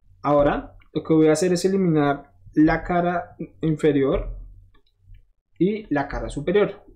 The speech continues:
Ahora, voy a eliminar estas que tenemos aquí y esta también claramente. Y vamos a aplicarle un mirror. Entonces, estando en modo objeto,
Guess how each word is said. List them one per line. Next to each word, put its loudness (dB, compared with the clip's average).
Ahora, -2
voy 0
a 4
eliminar 0
estas -6
que -6
tenemos -4
aquí -8
y 4
esta -4
también -2
claramente. -4
Y -2
vamos -2
a 0
aplicarle -2
un 0
mirror. -4
Entonces, -10
estando 0
en -2
modo 0
objeto, -6